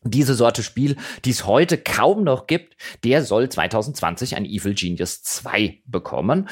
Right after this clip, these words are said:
Und dann noch zwei Release-Ankündigungen von Outer Worlds, dem neuen Spiel von Obsidian, also den Machern von Fallout New Vegas zum Beispiel. Das wird am fünfundzwanzigsten Oktober für Xbox, P S vier und auch im Epic Store erscheinen.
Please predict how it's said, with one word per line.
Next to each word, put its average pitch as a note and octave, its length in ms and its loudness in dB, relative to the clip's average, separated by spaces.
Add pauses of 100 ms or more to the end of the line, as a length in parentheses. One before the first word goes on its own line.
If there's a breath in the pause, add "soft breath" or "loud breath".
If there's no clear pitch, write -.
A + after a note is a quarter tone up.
(220 loud breath)
Und A#2 200 2
dann B2+ 140 4
noch B2 180 0
zwei F#2 280 0
Release-Ankündigungen D3 1080 0
von - 160 -2
Outer G2 400 2
Worlds, G#2+ 420 4
dem A2 140 -2
neuen G2+ 180 -2
Spiel - 180 -6
von G2 140 -6
Obsidian, A#2 1000 0
also G#3 200 -2
den G2 140 0
Machern G#2 240 2
von G2 160 -6
Fallout F#2 300 0
New F#2+ 100 -4
Vegas G#2+ 360 0
zum B2 140 -4
Beispiel. A#2+ 440 0 (320 loud breath)
Das B2 160 2
wird C3+ 100 2
am G#2+ 100 0
fünfundzwanzigsten F3+ 640 0
Oktober D3 380 0
für C#3+ 140 -4
Xbox, - 420 -4
P - 160 0
S G2 120 0
vier B2 320 0
und A#2 220 -2
auch A#2+ 220 0
im G#2 260 -4
Epic E3+ 340 0
Store F#3 360 2 (340 loud breath)
erscheinen. B2+ 1120 0